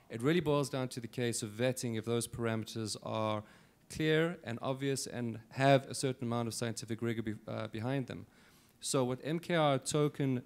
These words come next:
governance does is elect those risk teams. And essentially what you want is a, you know, a plethora of them. You want as many as possible. You basically wanna have an aggregated forum where you have risk parameters chosen that are more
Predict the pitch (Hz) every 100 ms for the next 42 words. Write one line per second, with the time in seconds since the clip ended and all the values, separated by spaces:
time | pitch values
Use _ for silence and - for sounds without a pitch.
0 | - 113 110 139 143 131 - - 165 127
1 | 123 - - 127 110 127 120 135 135 -
2 | - - 123 117 107 123 120 - - 127
3 | 107 - - 123 120 - 190 180 147 127
4 | 127 117 110 131 104 - 127 123 110 -
5 | 123 123 117 - - - - _ - 123
6 | 123 123 131 - 175 214 127 104 101 117
7 | 147 147 117 110 117 143 160 151 135 -
8 | 180 - 127 101 101 _ - 127 127 165
9 | 160 156 156 139 135 127 107 135 135 131
10 | 123 117 135 139 123 127 120 - 170 160
11 | 131 120 127 120 110 135 135 127 - -
12 | - _ - 139 185 185 139 127 123 120
13 | 127 113 - - 170 170 131 117 117 120
14 | 113 117 147 160 156